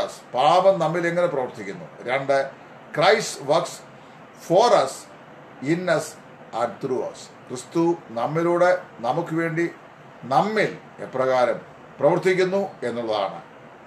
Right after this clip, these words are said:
ഇതിൻ്റെ ഈ പത്ത് പേരുള്ള വാക്യങ്ങൾ നമ്മൾ പഠിക്കുവാൻ ഇടയായിത്തീർന്നത്. കർത്താവ് ഈ പഠനഭാഗം എല്ലാവർക്കും അനുഗ്രഹമാക്കി തീർക്കട്ടെ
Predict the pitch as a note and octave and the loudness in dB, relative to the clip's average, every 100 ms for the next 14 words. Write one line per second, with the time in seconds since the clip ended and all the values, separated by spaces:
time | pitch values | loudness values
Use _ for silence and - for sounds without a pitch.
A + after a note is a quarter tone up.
0 | A2 A2+ A2 A2+ - A#2+ A#2+ B2 B2 D3+ | -8 -6 -2 -2 -4 -6 -4 0 0 0
1 | C#3+ C#3 C3 C3 B2+ A#2+ A#2 G#2+ B2 C3 | 0 4 2 2 -4 -6 -4 -2 -4 0
2 | C#3+ B2+ C#3+ D3+ D#3 D#3+ E3+ F#3 F#3 C3 | 0 2 2 2 2 -2 6 6 6 0
3 | A#2 A#2+ A2+ G#2 - - - - - A2 | 0 2 2 0 -6 -12 -20 -20 -14 -10
4 | A#2 A2+ A#2+ B2 A2 B2 B2+ C3+ - A#2 | -6 -4 -4 -4 0 0 0 -6 -6 0
5 | C3+ D3 D#3 D#3 E3 - B2+ C#3 E3 F3 | 4 4 4 -2 -8 -6 -4 -2 0 2
6 | F3 E3+ D#3 D3+ B2+ A#2 A#2 | 2 0 -2 -4 -4 -2 -4